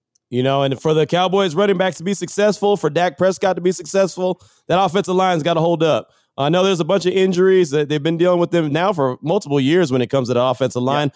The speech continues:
Speaker 1: What's the shape of the offensive line right now? Who do you think's in? Who do you think's out on Thursday?
Speaker 2: Sounds like Tyron Smith is playing, which means this is the first time since Thanksgiving of two thousand nineteen, not two thousand twenty, two thousand nineteen, the Cowboys have had their entire offensive line intact.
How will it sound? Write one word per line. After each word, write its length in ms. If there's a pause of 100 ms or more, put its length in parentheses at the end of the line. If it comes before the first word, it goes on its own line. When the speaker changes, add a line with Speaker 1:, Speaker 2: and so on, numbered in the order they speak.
(160)
Speaker 1:
What's 200
the 80
shape 280
of 60
the 200
offensive 300
line 220
right 180
now? 260
Who 120
do 60
you 60
think's 280
in? 160
Who 80
do 80
you 40
think's 240
out 220
on 160
Thursday? 420 (580)
Speaker 2:
Sounds 340
like 120
Tyron 340
Smith 240
is 100
playing, 400
which 180
means 220
this 180
is 100
the 80
first 480
time 360
since 280
Thanksgiving 680
of 160
two 180
thousand 460
nineteen, 520
not 180
two 100
thousand 200
twenty, 320
two 180
thousand 320
nineteen, 580 (340)
the 80
Cowboys 320
have 140
had 260
their 120
entire 520
offensive 480
line 300
intact. 480